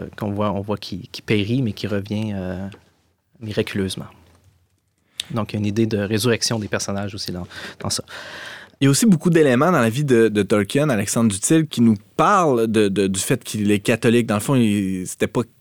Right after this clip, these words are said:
Speaker 2: quelque chose qui était dissocié ou qui, qui, qui était
Speaker 1: Mhm.
Speaker 2: caché même. Euh, c'est, c'est pleinement assumé dans sa vie privée.
Speaker 1: Oui. Euh,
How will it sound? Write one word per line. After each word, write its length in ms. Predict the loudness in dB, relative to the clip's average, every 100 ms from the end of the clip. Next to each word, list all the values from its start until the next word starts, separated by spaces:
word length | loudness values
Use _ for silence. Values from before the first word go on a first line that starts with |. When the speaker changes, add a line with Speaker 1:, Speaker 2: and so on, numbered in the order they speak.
| -2
Speaker 2:
quelque 220 | -2 0
chose 240 | 0 -2 -2
qui 120 | -4
était 260 | 2 2
dissocié 540 | 2 -2 0 0 2 2
ou 80 | 2
qui, 220 | -2 -4
qui, 160 | -4 -2
qui 80 | 2
était 120 | 2
Speaker 1:
Mhm. 40 |
Speaker 2:
caché 360 | 2 0 2 2
même. 280 | 2 2 0
Euh, 460 | 0 0 0 -2
c'est, 220 | -6 -8 -8
c'est 160 | -8
pleinement 300 | -2 2 2
assumé 420 | 2 0 0 2
dans 120 | 0 -2
sa 120 | -4
vie 120 | -6
privée. 260 | -8 -12 -14 _
Speaker 1:
Oui. 240 | 0 0 0 -2
Euh, 460 | 2 4 4 2